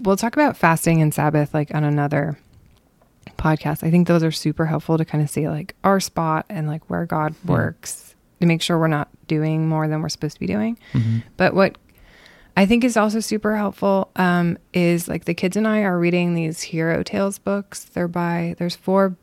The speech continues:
Speaker 1: volumes and they're, like, short chapters of Christians in history. Um, they are by Dave Jackson and Netta Jackson,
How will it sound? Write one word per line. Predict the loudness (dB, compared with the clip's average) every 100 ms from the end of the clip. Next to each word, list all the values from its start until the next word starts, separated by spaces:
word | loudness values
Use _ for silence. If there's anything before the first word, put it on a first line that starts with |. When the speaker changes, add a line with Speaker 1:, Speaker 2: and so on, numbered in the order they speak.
| _
Speaker 1:
volumes | -2 2 2 2 0 -2
and | -2 0
they're, |
like, | 0 -2
short | -2 -2 -2
chapters | -2 -4 -2 -2 -2 -2
of | -2 0 -2 -8 _ _ _ -4
Christians | 0 0 0 0 -2
in | -4 -6
history. | -6 -8 -6 -6 -6 -6 -12 -20 -20 -20 _ _ 4
Um, | 6 6 2 -2
they | 0 2
are | 2
by | 2 2 2 0 0 0 -4 -16 -20 _ _ _ _
Dave | 2 4 4
Jackson | 2 0 2 2
and | 4 2 2
Netta | 2 0
Jackson, | 0 -2 -4 -4 -4